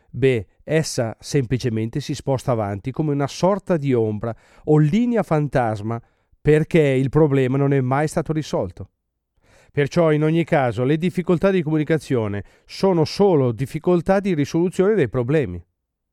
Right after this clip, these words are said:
Solo quelle le difficoltà. In altre parole, la linea di comunicazione farebbe Aziz di tutti i problemi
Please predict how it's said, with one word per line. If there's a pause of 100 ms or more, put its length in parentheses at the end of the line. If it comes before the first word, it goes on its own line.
(640)
Solo
quelle
le
difficoltà. (920)
In
altre
parole, (260)
la
linea
di
comunicazione
farebbe
Aziz
di
tutti
i
problemi